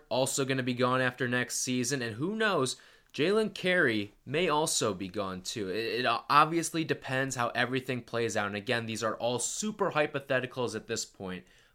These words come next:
But there, there, I wouldn't say there's a zero percent chance that Jalen Carey leaves after next season, because one of the reasons he came to Syracuse was that he was told by the coaching staff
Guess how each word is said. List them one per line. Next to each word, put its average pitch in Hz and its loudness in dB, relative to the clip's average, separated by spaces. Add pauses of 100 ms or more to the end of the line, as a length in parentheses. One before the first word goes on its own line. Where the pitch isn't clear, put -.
(120)
But - 4
there, 170 0
there, 190 0
I 147 2
wouldn't 220 2
say 160 4 (360)
there's 139 6
a 127 2
zero 139 2
percent 131 -4
chance 110 -2 (260)
that 113 -2
Jalen 123 0
Carey 113 0
leaves 110 -2
after 107 -2
next 101 -6
season, 120 -6
because 127 2 (340)
one 131 2
of 185 0
the 180 2
reasons 160 0
he 156 -2
came 151 -4
to 135 -2
Syracuse 117 -2
was 98 -4
that 95 -4
he 143 -6 (320)
was 110 -4
told 135 0
by 127 6
the 120 2
coaching 117 -4
staff 110 0